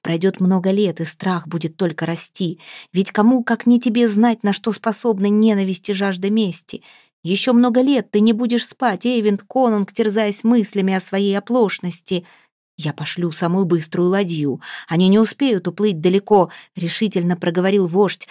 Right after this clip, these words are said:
«Я должен привести людям тело стервятника, понимаешь?» «Понимаю», ответил Сакси, «но, боюсь, ты опоздал». Эйвинд его уже не слышал. Судя по звуку шагов, он направился в длинный дом.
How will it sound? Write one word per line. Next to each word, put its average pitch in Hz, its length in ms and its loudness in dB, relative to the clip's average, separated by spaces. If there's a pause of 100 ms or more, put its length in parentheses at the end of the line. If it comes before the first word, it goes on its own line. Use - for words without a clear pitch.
(180)
«Я 156 180 -2
должен 175 320 2
привести 180 560 -2
людям 175 320 0
тело 175 260 -2
стервятника, 170 720 -4
понимаешь?» 190 600 2 (440)
«Понимаю», 214 1120 0
ответил 160 520 -6
Сакси, 160 580 -8
«но, 175 180 2
боюсь, 180 500 0
ты 190 120 -6
опоздал». 170 840 -4 (760)
Эйвинд 185 540 0
его 180 280 0
уже 175 220 0
не 180 100 0
слышал. 170 600 -8 (240)
Судя 196 320 0
по 190 140 0
звуку 202 320 0
шагов, 208 480 0
он 196 180 2
направился 190 600 -2
в 180 80 -8
длинный 180 420 -2
дом. 160 400 -4